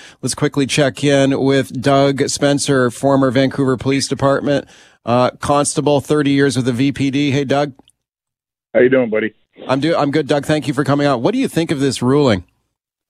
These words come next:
Speaker 2: Well, it's a step forward for sure. Um, you know, I, I don't think people understand the cost of making people safe. And, like, I can tell you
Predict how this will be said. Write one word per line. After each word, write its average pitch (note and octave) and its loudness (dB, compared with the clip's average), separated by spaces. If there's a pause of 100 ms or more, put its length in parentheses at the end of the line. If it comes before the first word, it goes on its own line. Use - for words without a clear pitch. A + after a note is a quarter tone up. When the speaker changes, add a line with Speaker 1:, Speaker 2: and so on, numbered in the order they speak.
(1080)
Speaker 2:
Well, F3+ 6
it's - -2
a C3+ 4
step D3+ 2 (100)
forward A#2+ 6
for F#2 0 (100)
sure. A2 4 (420)
Um, G#2+ 2 (920)
you C3 -2
know, B2+ 6
I, B2 0 (220)
I C#3+ 2
don't F3 -4
think D3 -2
people B2 0
understand G#2 0
the F2+ 0
cost - -2
of F#2 0 (600)
making F2+ -2
people F2 -2 (100)
safe. F2 2 (140)
And, D#2+ -4 (580)
like, G#2+ 2
I A2 2
can G#2+ -4
tell A#2 2
you A2+ 2